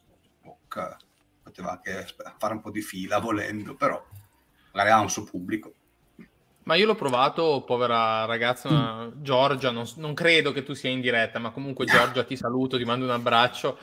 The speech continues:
Speaker 2: A Giorgia hanno detto un quarto d'ora prima che arrivassimo al tavolo di, mm, eh, di, che ce lo doveva spiegare, quindi non l'aveva mai visto. E,
Speaker 1: Ah, ok.
Speaker 2: mm, dunque, io l'ho trovato
Speaker 1: <clears throat>
Speaker 2: fondamentalmente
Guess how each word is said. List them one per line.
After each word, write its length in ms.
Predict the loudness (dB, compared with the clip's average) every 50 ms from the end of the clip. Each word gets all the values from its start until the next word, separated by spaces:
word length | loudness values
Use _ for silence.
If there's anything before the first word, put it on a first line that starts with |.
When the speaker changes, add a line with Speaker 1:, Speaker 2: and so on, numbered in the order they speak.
| -16 -20 -6 0
Speaker 2:
A 140 | 0 2 6
Giorgia 320 | 6 6 6 6 4 2
hanno 100 | 0 0
detto 420 | -2 -2 -4 -4 -4 0 0 0
un 140 | 0 0 -4
quarto 460 | 0 4 6 6 6 4 0 -2 -2
d'ora 260 | 0 0 2 2 2 2
prima 260 | 0 -2 -2 -2 0
che 60 | 0
arrivassimo 640 | 0 2 2 0 -2 -4 -6 -8 -4 -2 -2 -2
al 160 | -2 -2 -2 0
tavolo 400 | 0 0 2 0 0 -2 -2 -4
di, 340 | -4 -6 -6 -6 -6 -8 -8
mm, 260 | -8 -10 -10 -12 -12 -14 -18 _ _ _ _ _ _ _ -20 -20 _ -18
eh, 280 | -18 -18 -18 -20 -20 -20
di, 120 | -20 -20
che 160 | -14 -12 -10
ce 100 | -6 -2
lo 80 | -2 0
doveva 300 | 0 0 0 0 0 -2
spiegare, 560 | -2 0 0 0 2 0 -2 -2 -6 -8 -8
quindi 180 | -8 -8 -8 -8
non 120 | -6 -6
l'aveva 200 | -6 -4 -4 -4
mai 180 | -4 -6 -6 -8
visto. 460 | -10 -14 -18 -20 -18 -14 -14 -14 -14 _ _ _ _ _ -20 -20 -20 -20 _ _ _ _
E, 260 | -2 2 4 6 6
Speaker 1:
Ah, 220 | 6 6 4 4 2
ok. 20 |
Speaker 2:
mm, 380 | 0 -4 -6 -8 -8 -12 -14 -16 -16 -16 -20 _ _ _ _ _ _ _ _
dunque, 560 | 0 0 4 4 6 6 4 4 0 -4 -8 0
io 160 | 4 4 6
l'ho 120 | 6 4
trovato 720 | 2 0 2 2 4 2 2 2 0 -2 -2 -2 -6 -4 0
Speaker 1:
<clears throat> 320 | 0 0 0 0 -4 -12
Speaker 2:
fondamentalmente 1700 | -8 -4 0 2 2 2 4 4 2 2 2 2 2 2 2 0 0 0 0 0 0 -2 -2 -4 -4 -2 0 0 0 0 0 -4 -10